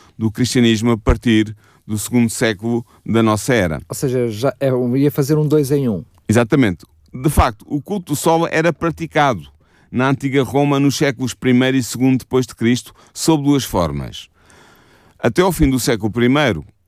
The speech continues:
Speaker 1: os romanos celebravam um culto do sol autóctone, era o sol romano.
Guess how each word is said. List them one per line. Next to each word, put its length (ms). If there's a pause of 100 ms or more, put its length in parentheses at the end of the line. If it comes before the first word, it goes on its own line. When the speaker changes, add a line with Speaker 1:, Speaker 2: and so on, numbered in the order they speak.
Speaker 1:
os 140
romanos 400
celebravam 580
um 100
culto 440
do 20
sol 340
autóctone, 800
era 160
o 100
sol 540
romano. 480